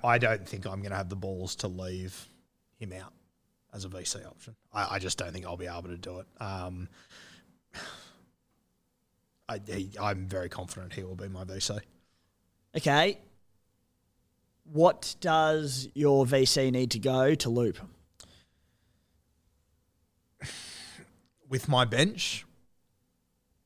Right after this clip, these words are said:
Speaker 1: hundred and twenty, hundred and thirty maybe, I'd be happy to take.
Speaker 2: With your bench, fair.
Speaker 1: He is,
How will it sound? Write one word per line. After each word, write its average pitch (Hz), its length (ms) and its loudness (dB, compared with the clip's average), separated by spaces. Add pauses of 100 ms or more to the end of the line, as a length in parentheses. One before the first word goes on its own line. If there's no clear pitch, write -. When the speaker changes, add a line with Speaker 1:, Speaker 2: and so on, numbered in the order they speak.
(1120)
Speaker 1:
hundred 110 240 -2
and 110 120 0
twenty, 123 200 -2
hundred 123 280 -2
and 117 100 -4
thirty 127 220 2
maybe, 135 320 -6 (240)
I'd 113 100 -8
be 113 60 -6
happy 117 180 -6
to 117 60 -8
take. 127 240 -2 (2250)
Speaker 2:
With 131 160 -6
your 131 140 4
bench, 92 420 -4 (540)
fair. 113 320 -4 (640)
Speaker 1:
He 165 240 12
is, 139 580 8